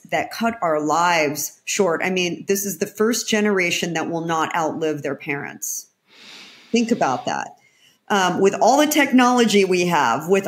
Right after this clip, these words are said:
all of the knowledge that we have, this is the first generation that will not outlive their parents. So, you know, let's think about it as a longevity issue versus,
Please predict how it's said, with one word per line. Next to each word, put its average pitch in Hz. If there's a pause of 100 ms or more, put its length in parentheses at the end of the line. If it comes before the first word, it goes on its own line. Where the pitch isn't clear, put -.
all 269
of 214
the 240
knowledge 233
that 180
we 208
have, 175
this 180
is 180
the 185
first 220
generation 190
that 160
will 160
not 160
outlive 151
their 147
parents. 139
So, 165 (340)
you 208
know, 180
let's 214
think 233
about 185
it 180
as 170
a 165
longevity 160
issue 156
versus, 156